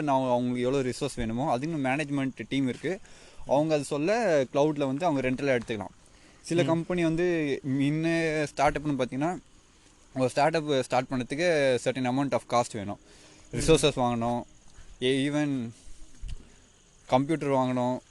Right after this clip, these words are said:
Speaker 1: கம்ப்யூட்டர் வந்து எல்லா செக்டர்லையும் இருக்கு, but ஆனா வந்து ஸ்டோரேஜ், நெட்வொர்க்கு, செக்யூரிட்டி அந்த மாதிரி நிறைய இருக்கு. But ஆனா நீங்க கிளவுட்னு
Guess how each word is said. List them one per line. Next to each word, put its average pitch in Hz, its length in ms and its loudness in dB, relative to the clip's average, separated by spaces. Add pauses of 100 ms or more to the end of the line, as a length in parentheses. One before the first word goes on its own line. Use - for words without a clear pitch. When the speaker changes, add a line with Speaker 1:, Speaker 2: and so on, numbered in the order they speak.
(120)
Speaker 1:
கம்ப்யூட்டர் 160 440 0
வந்து 160 180 -2
எல்லா 139 140 0
செக்டர்லையும் 135 420 -2
இருக்கு, 120 180 -2 (100)
but 131 180 2
ஆனா 151 180 0
வந்து 151 200 -2
ஸ்டோரேஜ், 139 600 -2 (280)
நெட்வொர்க்கு, 123 600 -2 (340)
செக்யூரிட்டி 135 580 0
அந்த 123 160 0
மாதிரி 131 160 -2
நிறைய 123 200 0
இருக்கு. 104 180 -6 (220)
But 135 140 -2
ஆனா 165 100 -2
நீங்க 165 260 -2
கிளவுட்னு 160 520 2